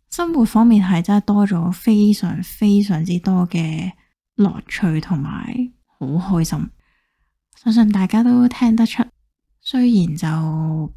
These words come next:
變咗冇乜時間去，可能係錄 podcast 啊，或者做其他，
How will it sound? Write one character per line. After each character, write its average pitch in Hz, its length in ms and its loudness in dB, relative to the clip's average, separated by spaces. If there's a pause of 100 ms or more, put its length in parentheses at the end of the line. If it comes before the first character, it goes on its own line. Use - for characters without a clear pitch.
(180)
變 180 240 4
咗 170 120 -2 (1600)
冇 190 200 2
乜 208 120 6
時 202 200 0
間 151 240 -4
去， 160 640 -4 (500)
可 214 100 0
能 196 180 2
係 165 180 -2
錄 147 180 -8
podcast - 640 -8
啊， 139 320 -10
或 147 120 -10
者 165 160 -6
做 160 280 -4
其 - 200 -10
他， 170 680 -4